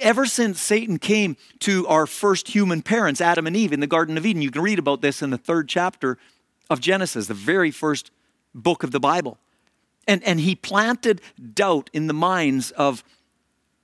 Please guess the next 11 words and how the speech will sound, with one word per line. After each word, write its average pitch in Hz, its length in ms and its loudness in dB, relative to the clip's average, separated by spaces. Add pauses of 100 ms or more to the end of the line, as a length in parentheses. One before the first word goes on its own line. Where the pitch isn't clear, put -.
(440)
Adam 156 240 2
and 175 80 0
Eve 117 320 -2
about 170 240 2
what 190 180 -2
God 139 220 2
had 160 220 -2 (240)
spoken. - 560 -2 (200)
He, - 200 2 (280)
he 202 100 -2
said, 185 280 0